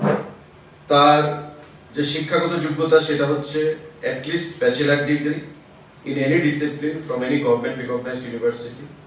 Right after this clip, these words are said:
তার পিআরসি থাকতে হবে, Permanent Resident Certificate of Tripura সেটা থাকতে হবে, এবং desirable knowledge or qualification,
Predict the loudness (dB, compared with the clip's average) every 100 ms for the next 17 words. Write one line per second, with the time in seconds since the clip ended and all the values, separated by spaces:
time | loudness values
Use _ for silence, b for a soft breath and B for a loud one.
0 | -20 -20 -20 -20 -20 -20 -20 -20 -20 -20
1 | -20 -20 -20 -20 -10 0 0 6 8 8
2 | 6 -4 -4 -6 -6 -6 -6 -2 0 2
3 | 2 2 -2 -2 -6 -4 -4 -6 -8 -10
4 | -10 -12 -10 -8 -8 -8 -10 -10 -10 -8
5 | -8 -8 -14 -18 -20 -20 -20 -20 -20 -20
6 | -20 -20 -20 -20 -20 -10 -4 -2 -2 -4
7 | -12 -18 -20 -20 -20 -20 -20 -20 -14 -4
8 | 4 6 6 2 0 0 -2 -6 -12 -18
9 | -20 -6 -4 2 2 2 -4 -8 -6